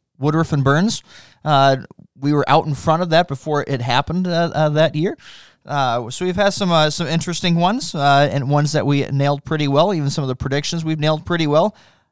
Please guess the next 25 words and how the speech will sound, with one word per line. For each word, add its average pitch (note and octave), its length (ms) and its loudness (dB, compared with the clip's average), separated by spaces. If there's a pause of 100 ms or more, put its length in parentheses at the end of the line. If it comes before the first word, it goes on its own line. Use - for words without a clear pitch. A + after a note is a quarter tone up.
(140)
Others C4+ 320 -2
maybe G3 260 -2
not F3 200 4
so E3+ 220 2
much, F#3+ 220 4
but F#3+ 120 -4
that's D#3+ 200 2
the D#3 100 0
beauty D#3+ 360 4
of, D3+ 200 6
of, D3 200 4
uh, C#3 400 4
of C#3+ 140 0
doing E3+ 280 2
it D#3 100 0
now F#3 280 4
and, D3+ 160 0
uh, C#3 140 4
making D3 280 0
sure D#3 180 0
to C#3 60 0
forget C#3 420 -2
by C#3 100 0
the C3+ 80 0
time, C#3+ 340 0